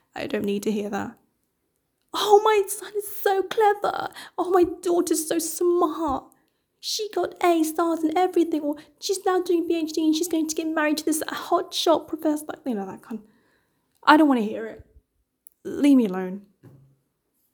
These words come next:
If I have to stick to my happy bubble, which usually consists of pretty, pretty surreal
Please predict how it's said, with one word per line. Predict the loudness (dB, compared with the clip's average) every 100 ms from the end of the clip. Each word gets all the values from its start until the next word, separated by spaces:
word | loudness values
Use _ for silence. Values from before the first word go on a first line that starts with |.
| _ _ _ _ _ -20 -4
If |
I | -2
have | 0
to | 0
stick | 0 0 -4
to | 0 2
my | 4 2 -2 -10 -16 _ _ _
happy | -6 2 2
bubble, | 4 2 4
which | 2 2
usually | 2 2 0
consists | -2 -2 -2 -4 -4
of | -2 -2 -6 -18 _ _ _ _ _ _ _ _ _ _ _ _ _ _ _ _ _ _ _ _ _ _ _ 0
pretty, | 2 2 0 -2 -12 _ _ -12 -12 -14 -18 _ _
pretty | -8 -2 0
surreal | 0 2 2 4 4 4 4 0